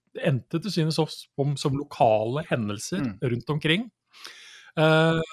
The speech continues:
Speaker 1: og det var ikke, det var ikke uvant at man hadde våpenhvile etter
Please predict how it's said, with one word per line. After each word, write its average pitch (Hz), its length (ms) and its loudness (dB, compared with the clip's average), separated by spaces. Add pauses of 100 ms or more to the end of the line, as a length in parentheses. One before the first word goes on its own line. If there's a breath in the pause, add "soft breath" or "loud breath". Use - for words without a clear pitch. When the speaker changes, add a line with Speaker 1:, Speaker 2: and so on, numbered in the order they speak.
(380)
Speaker 1:
og 160 240 2
det 165 100 2
var 151 120 8
ikke, 185 320 4
det 151 80 2
var 147 120 6
ikke - 180 -4 (160)
uvant 156 600 4
at 147 120 2
man 156 120 2
hadde 143 240 2 (120)
våpenhvile 131 1040 0
etter 143 480 -4